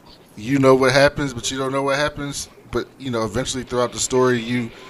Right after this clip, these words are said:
pick up what happens. I, I love those type of mo-, that storytelling.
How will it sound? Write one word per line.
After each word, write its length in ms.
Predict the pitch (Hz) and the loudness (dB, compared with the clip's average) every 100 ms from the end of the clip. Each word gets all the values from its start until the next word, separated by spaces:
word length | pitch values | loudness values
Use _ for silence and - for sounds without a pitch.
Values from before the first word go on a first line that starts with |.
| - - | -10 -2
pick 200 | 135 131 | 0 2
up 140 | 123 | 2
what 160 | 113 117 | 4 2
happens. 540 | 123 135 143 143 - - | 2 -2 -8 -10 -8 -2
I, 160 | 120 - | -2 0
I 80 | 120 | 0
love 260 | 120 120 | 0 0
those 160 | 107 104 | -2 -6
type 220 | 107 98 | -8 -10
of 100 | 98 | -14
mo-, 140 | 101 - | -14 -12
that 120 | 101 | -10
storytelling. 540 | - 107 98 101 87 | -6 -6 -6 -8 -10